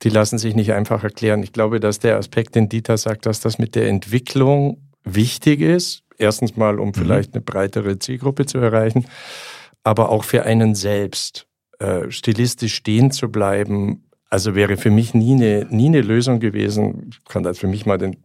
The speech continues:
Speaker 1: Bereich zeitgenössische Musik sagen, wo ich in meiner Schulzeit null Berührung
Speaker 2: Mhm.
Speaker 1: hatte. Das war ganz klassische romantische Chortradition. Und irgendwann im W D R kam's spätestens auf mich zu und ich habe das dann mit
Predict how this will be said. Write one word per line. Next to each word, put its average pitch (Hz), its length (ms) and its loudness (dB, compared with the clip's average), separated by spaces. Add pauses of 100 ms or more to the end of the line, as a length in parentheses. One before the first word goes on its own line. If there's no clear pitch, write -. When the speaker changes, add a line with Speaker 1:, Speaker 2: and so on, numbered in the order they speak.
(120)
Speaker 1:
Bereich 95 460 0
zeitgenössische 117 680 0
Musik 110 340 0
sagen, 107 380 -2 (640)
wo 104 180 2
ich - 220 -4 (400)
in 98 140 -4
meiner 80 460 -4
Schulzeit 95 480 -8
null 113 240 2
Berührung 107 440 0
Speaker 2:
Mhm. 92 40 0
Speaker 1:
hatte. 92 240 -4
Das 87 140 -10
war 82 180 -2
ganz 95 260 -2
klassische 92 500 -4
romantische 101 520 -4
Chortradition. 113 720 -4
Und 107 120 0
irgendwann 104 400 2
im 104 140 0
W 101 80 0
D 101 80 2
R 113 220 0
kam's 107 420 -2 (420)
spätestens 135 560 2
auf 117 200 0
mich 113 200 2
zu 131 220 -4
und 135 200 2
ich - 140 -4
habe 117 120 -2
das - 220 -2
dann 123 320 2
mit 127 300 0